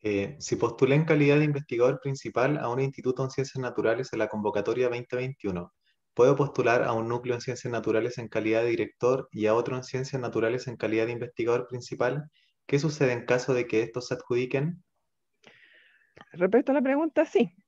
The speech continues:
Speaker 2: Es posible que puedas postular ahora en calidad de director en una propuesta y calidad de investigador principal en una segunda propuesta. Ahora en el concurso de núcleo en ciencias naturales exactas.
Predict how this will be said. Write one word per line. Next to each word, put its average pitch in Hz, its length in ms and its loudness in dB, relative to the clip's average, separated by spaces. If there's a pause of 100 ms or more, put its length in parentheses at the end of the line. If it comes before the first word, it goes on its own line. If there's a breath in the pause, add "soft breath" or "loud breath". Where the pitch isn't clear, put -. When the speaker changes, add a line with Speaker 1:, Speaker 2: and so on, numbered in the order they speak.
(140)
Speaker 2:
Es 254 140 0
posible 277 560 0
que 277 100 -2
puedas 277 300 -2
postular 269 540 -2
ahora 262 340 0
en 269 80 -2
calidad 226 280 0
de 233 80 2
director 214 400 0
en 220 120 2
una 185 180 -2
propuesta 277 560 0 (200)
y 226 80 -4
calidad 220 320 2
de 226 60 2
investigador 196 460 -2
principal 196 460 -4
en 220 80 0
una 226 140 2
segunda 285 500 0
propuesta. - 580 -10 (220)
Ahora 196 300 0
en 214 60 2
el 202 60 -2
concurso 190 380 -6
de 175 80 -6
núcleo 190 240 -4
en 190 80 -4
ciencias 190 260 -8
naturales 185 440 -4
exactas. - 420 -8